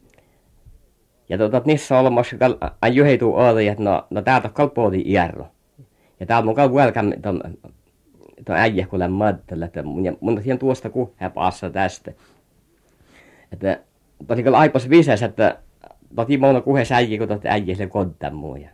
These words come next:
no ei oo puitte welcome. Ei oo welcome, ja tot aasajit asti, ja tot äijä selkäti tom ain, ain työlle tälle, ja mä otan mitä kaarta jäljellä sairaalasta vähtär kuulen, ja,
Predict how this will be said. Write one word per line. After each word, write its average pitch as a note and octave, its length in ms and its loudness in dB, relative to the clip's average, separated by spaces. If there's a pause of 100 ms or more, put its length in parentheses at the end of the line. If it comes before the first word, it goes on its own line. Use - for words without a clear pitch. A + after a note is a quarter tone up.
(760)
no G#2 100 0
ei D3+ 140 6
oo F3 60 4
puitte F3+ 380 -2
welcome. D2+ 460 -8 (1400)
Ei G#2+ 140 -2
oo C#3 80 -2
welcome, D3 440 2
ja C3+ 80 4
tot C#3+ 160 -2
aasajit C3+ 540 0
asti, B2 280 -2
ja A2+ 100 0
tot A2 200 -4 (320)
äijä A2+ 300 0
selkäti G#2+ 600 -2
tom G2 160 -4
ain, G2 220 -2 (200)
ain G2+ 200 -4
työlle G#2 280 0
tälle, G2 400 -4
ja E2+ 200 -6 (640)
mä F2 80 -8
otan F#2 180 -6
mitä G#2+ 160 -2
kaarta C#3+ 360 0
jäljellä B2+ 280 2
sairaalasta A#2 760 -2
vähtär G#2 440 -2
kuulen, G2 400 -4
ja, F2 160 -2